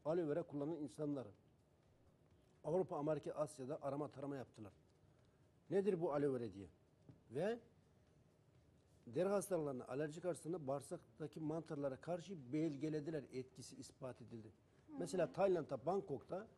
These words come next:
Speaker 1: yapılan klinik araştırmada şeker hastasını iyileştirdiği belgelendi. Mısır'da, Kahire'de, üniversitede yapılan araştırmada akne,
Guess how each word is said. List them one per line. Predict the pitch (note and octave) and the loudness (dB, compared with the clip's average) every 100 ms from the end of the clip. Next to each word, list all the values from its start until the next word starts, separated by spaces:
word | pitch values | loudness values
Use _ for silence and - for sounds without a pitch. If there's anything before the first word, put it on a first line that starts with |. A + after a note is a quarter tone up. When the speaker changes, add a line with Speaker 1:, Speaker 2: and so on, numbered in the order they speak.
| - - | -20 -8
Speaker 1:
yapılan | E3 F3 F3 | -6 -2 -2
klinik | C#3+ F3+ G3 | 0 0 2
araştırmada | D#3+ C3+ C#3 G3 G3+ - - - - | 2 -2 -4 -6 -8 -16 -20 -20 -8
şeker | - F3+ G3+ | -4 2 4
hastasını | D3+ D#3+ C#3 E3 | 2 0 -2 -6
iyileştirdiği | - F3 F3+ - C#3+ G#3 D3+ | -4 0 0 0 -6 -2 2
belgelendi. | D3+ C#3+ D3+ D3+ C#3 A2 | 2 4 2 0 -2 -2
Mısır'da, | E3 G#3+ F#3+ C3 E3+ A3 - | 0 0 0 0 0 0 -6
Kahire'de, | - D3+ D#3+ C#3 B2+ D#3 | -2 0 2 0 -2 -4
üniversitede | D3 E3+ D#3 C#3 | 2 2 2 0
yapılan | D#3+ C#3+ C3 | -4 -2 -2
araştırmada | D3 D#3+ D#3 D3+ G3+ A3 - - - - - | -2 0 0 0 0 -4 -14 -20 -20 -20 0
akne, | D#3 F#3 G3 G#3 C4 | 4 4 6 4 4